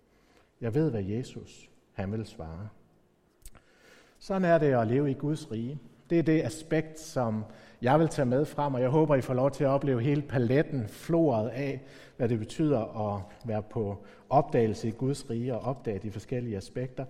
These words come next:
Jeg håber, du har opdaget det lidt i dag. Tjenersindet, der ikke kommer ud af, hvad vi har fortjent. Nej, hamrende ufortjent får vi Jesu kærlighed og kan lade os forme i den.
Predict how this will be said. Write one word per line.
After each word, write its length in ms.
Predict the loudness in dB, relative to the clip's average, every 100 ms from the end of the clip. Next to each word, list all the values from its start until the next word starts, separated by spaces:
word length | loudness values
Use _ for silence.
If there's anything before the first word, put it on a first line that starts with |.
| -14 -20 -2
Jeg 100 | 2
håber, 300 | 6 6 6
du 100 | 2
har 120 | 4
opdaget 400 | 4 4 2 0
det 100 | 0
lidt 160 | -2 -2
i 80 | -4
dag. 340 | -4 -6 -10 -18 -20 -20 _ -20
Tjenersindet, 840 | -4 0 0 -2 -4 -6 -6 -8 -12 -20 _ -20 _
der 80 | 2
ikke 160 | 2 2
kommer 360 | 2 4 2
ud 160 | 2 2
af, 240 | 2 2
hvad 120 | -2 -4
vi 140 | -4
har 80 | -4
fortjent. 680 | -8 -8 -8 -8 -10 -18 -20 _ _ _ _ _ _ -8
Nej, 160 | -6
hamrende 460 | -6 -6 -4 -4 -2
ufortjent 800 | -4 -6 -10 -6 -8 -8 -12 -20 _ _ _
får 320 | -4 -2 0
vi 240 | -2 -2
Jesu 200 | -4 -6
kærlighed 640 | -8 -8 -6 -6 -6 -8 -10 -20 _ _
og 100 | -14
kan 140 | -8 -6
lade 120 | -6
os 100 | -8
forme 360 | -10 -10 -8 -8
i 40 |
den. 300 | -10 -10